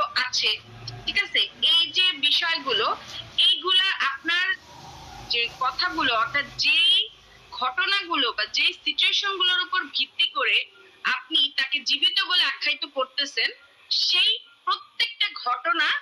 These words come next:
আপনার প্রাসঙ্গিক হিসেবে ধরে নেয়া হবে। শুধু শুধু আপনি মন থেকে, আপনার মনে বলতেছে যে সে জীবিত আছে,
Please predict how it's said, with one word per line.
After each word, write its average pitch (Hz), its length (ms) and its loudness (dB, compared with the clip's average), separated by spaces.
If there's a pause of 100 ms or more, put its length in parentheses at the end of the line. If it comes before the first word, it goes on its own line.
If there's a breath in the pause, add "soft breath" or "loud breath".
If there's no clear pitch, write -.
(260)
আপনার 254 360 0 (400)
প্রাসঙ্গিক - 520 -2
হিসেবে - 340 0 (480)
ধরে 220 200 2
নেয়া 285 240 2 (340)
হবে। - 200 -4 (540)
শুধু 359 360 0
শুধু 466 220 2
আপনি 392 340 0
মন 349 320 -2
থেকে, 359 220 0
আপনার 320 340 0
মনে 311 300 0
বলতেছে 302 560 -2
যে 294 120 0
সে 294 200 0 (120)
জীবিত - 320 -2
আছে, 269 480 0